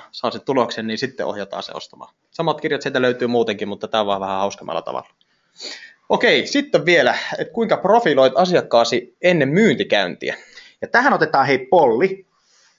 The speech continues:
Speaker 2: Polli tähän, tähän, tuota, tähän hommaan. Ja, ja Polli pitäisi olla ruudulla, ruudulla, tota, aivan kohta. Katsotaan tosta noin. Elikkä käyt-, käytätkö,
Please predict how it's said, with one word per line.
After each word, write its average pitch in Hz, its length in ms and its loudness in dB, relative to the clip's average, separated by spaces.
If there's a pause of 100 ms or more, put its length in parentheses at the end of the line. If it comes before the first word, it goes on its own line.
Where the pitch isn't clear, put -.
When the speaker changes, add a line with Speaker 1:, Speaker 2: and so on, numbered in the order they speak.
(180)
Speaker 2:
Polli 160 280 2
tähän, 120 440 -2
tähän, 113 320 -2
tuota, 117 420 -6 (220)
tähän 107 320 -10
hommaan. 143 720 -2 (360)
Ja, 120 200 2
ja 151 280 4 (220)
Polli 165 340 -4
pitäisi 123 300 -8
olla 123 160 -4
ruudulla, 120 680 -6 (160)
ruudulla, 117 540 -10
tota, 95 480 -14 (180)
aivan 104 520 -16 (140)
kohta. 156 440 -12
Katsotaan 101 560 -12 (140)
tosta 107 400 -14
noin. 98 360 -16 (340)
Elikkä 107 420 -8
käyt-, - 520 -4 (340)
käytätkö, 160 1000 2